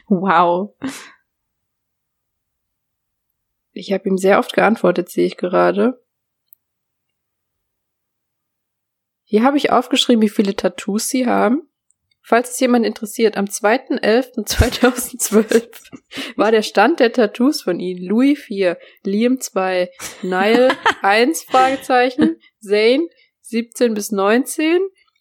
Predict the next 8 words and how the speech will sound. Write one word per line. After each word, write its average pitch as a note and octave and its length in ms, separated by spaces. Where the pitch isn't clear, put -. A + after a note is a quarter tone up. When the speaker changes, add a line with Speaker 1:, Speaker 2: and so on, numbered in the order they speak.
Speaker 2:
Harry, B3+ 480
who A#3+ 140
the A#3+ 100
hell A#3+ 220
knows G#3 340
anymore. E3+ 560
<laughs> - 60
Oh F4 100